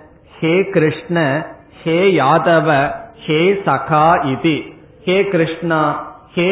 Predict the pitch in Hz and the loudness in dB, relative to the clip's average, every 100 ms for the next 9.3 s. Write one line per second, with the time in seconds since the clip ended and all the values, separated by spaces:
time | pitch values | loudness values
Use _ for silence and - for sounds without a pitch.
0 | 196 147 143 165 170 156 143 139 - - | 2 4 2 4 2 4 2 0 -4 -10
1 | - 156 170 170 160 151 143 139 160 160 | -4 -2 0 0 2 2 0 -2 -2 0
2 | 170 160 151 143 139 - 123 180 214 214 | 2 2 0 0 -2 -4 0 2 4 4
3 | 202 190 - 156 143 - 208 165 151 156 | 4 2 0 0 -2 -2 -4 0 -2 0
4 | 165 143 135 143 131 123 160 120 - - | 0 0 -2 -2 -2 2 2 2 -4 -20
5 | - - - - 208 226 226 208 196 214 | -20 -20 -18 -2 4 4 4 2 0 -2
6 | 196 190 214 185 180 214 226 196 196 190 | -2 0 0 0 0 2 2 4 2 2
7 | 196 190 175 180 196 196 160 180 180 185 | 2 2 4 4 4 2 2 2 2 0
8 | 170 170 170 165 160 147 135 - 151 165 | -2 -2 -2 0 0 -2 -4 -4 -4 -2
9 | 156 151 | -2 -4